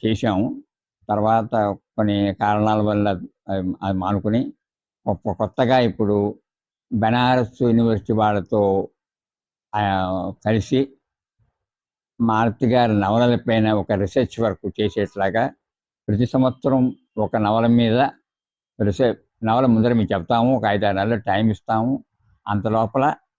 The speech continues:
దాని మీద ఒక, ఒక రీసెర్చ్ పేపర్ తయారు చేసి పంపించాలి. ఇది, ఆ, సమన్వయకర్త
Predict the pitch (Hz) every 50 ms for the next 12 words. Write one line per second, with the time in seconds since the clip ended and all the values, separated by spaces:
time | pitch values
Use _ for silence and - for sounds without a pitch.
0 | _ _ _ _ _ _ _ _ _ _ _ _ - 117 110 110 113 107 107 117
1 | 127 135 127 120 107 95 101 95 104 101 104 104 - - 127 - - 107 - 120
2 | 110 101 104 107 - - 104 98 107 101 - 113 107 101 - - 104 101 92 90
3 | 90 95 - - 101 92 92 113 143 - - _ _ _ _ _ _ _ _ _
4 | - 113 117 120 120 117 113 110 110 110 107 - - _ _ _ _ _ _ _
5 | _ _ _ - - - - - 110 101 - - 123 117 123 127 127 127 131 131
6 | 120 - 123 110 101 - _ 131 120 120 117 117 120